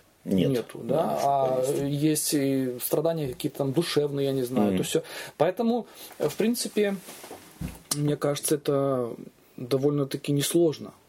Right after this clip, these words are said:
Speaker 2: Услышать это как
Speaker 1: Да.
Speaker 2: слушать.
Speaker 1: Я вот хочу попробовать физи-, э, чисто технически попробовать
Speaker 2: Мгм.
Speaker 1: объяснить. То есть, э, я с тобой вполне согласен, что легче всего встать на место автора. То есть и вместе с ним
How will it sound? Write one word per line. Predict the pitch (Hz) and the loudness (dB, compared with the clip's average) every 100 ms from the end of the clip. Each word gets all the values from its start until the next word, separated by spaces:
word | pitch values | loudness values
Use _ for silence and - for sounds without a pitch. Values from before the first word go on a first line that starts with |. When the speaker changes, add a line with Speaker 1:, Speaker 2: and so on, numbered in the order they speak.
| _ _ _ - - | _ _ _ -16 -2
Speaker 2:
Услышать | 139 - 170 - 160 | 0 4 2 2 -2
это | 143 139 | 0 0
как | 151 - | 0 2
Speaker 1:
Да. | 117 | 2
Speaker 2:
слушать. | 165 131 117 | 2 0 2
Speaker 1:
Я | 143 | 4
вот | 180 | 4
хочу | 180 165 | 0 2
попробовать | 165 165 175 156 - | 2 2 0 0 2
физи-, | 165 135 151 143 | 0 4 4 2
э, | 131 | 0
чисто | - 180 - 156 | 0 2 0 0
технически | - - 196 185 - - - | -2 2 4 4 2 0 2
попробовать | - 120 117 92 92 - | 2 4 2 4 2 2
Speaker 2:
Мгм. | 92 | 2
Speaker 1:
объяснить. | 104 - 85 | 0 0 0
То | - | 2
есть, | 117 - - - - - - | 0 -2 -10 -8 -10 -12 -6
э, | 208 151 | 0 0
я | 143 139 | 6 4
с | 139 | 6
тобой | 156 127 | 0 0
вполне | - 143 131 120 | 2 2 4 2
согласен, | - - 247 - 147 | 2 2 2 4 2
что | - 143 | 4 4
легче | 135 196 - - | 4 2 2 -2
всего | 131 - 160 214 330 - - | 0 2 4 2 0 -8 -4
встать | - 165 - | 0 2 2
на | 143 | 2
место | 165 151 175 | 2 2 0
автора. | 113 95 - 78 69 - _ _ - | 0 -2 0 -2 -2 -12 _ _ 0
То | 135 | 2
есть | - | 4
и | 156 | 4
вместе | 151 214 - 151 | 4 2 2 0
с | - - | 0 2
ним | 233 330 | 2 2